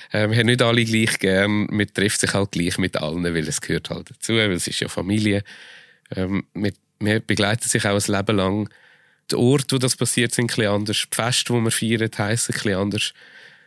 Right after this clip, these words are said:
in unserer Community. Aber am Schluss ist es, äh, genau die Erfahrung, es, es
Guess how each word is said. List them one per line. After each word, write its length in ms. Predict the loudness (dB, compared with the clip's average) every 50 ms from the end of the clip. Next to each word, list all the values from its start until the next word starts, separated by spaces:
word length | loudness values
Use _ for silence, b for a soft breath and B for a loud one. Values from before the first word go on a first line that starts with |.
| B B
in 100 | -2 0
unserer 260 | 0 0 0 0 0
Community. 600 | 0 0 0 2 2 2 2 0 0 0 0 0
Aber 160 | 0 2 0
am 80 | 0 0
Schluss 260 | 0 0 0 2 0
ist 300 | 0 0 -2 -2 -6 -6 -2
es, 20 | -2
äh, 160 | 0 0 -2 -2
genau 320 | -2 -2 0 0 0 0
die 120 | 0 0 0
Erfahrung, 500 | 0 0 -2 -2 -2 -2 -2 -2 -4 -4 -4
es, 200 | -4 -4 -4 -4
es 280 | -2 -4 -4 -4 -6